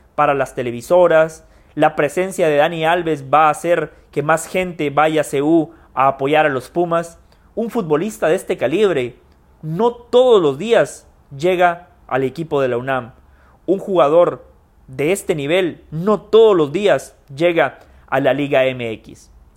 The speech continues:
Desde lo futbolístico, me parece que termina siendo un buen fichaje, porque en esa posición se desempeñaba Alan Mozo.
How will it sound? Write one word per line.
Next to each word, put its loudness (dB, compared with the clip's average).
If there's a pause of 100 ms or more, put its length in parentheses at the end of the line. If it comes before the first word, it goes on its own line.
(160)
Desde 2
lo 4
futbolístico, -6 (380)
me -8
parece -4
que -8
termina -6
siendo -10
un -12
buen -4
fichaje, -2 (560)
porque -4
en -6
esa -6
posición -8
se -8
desempeñaba -6 (140)
Alan -4
Mozo. -14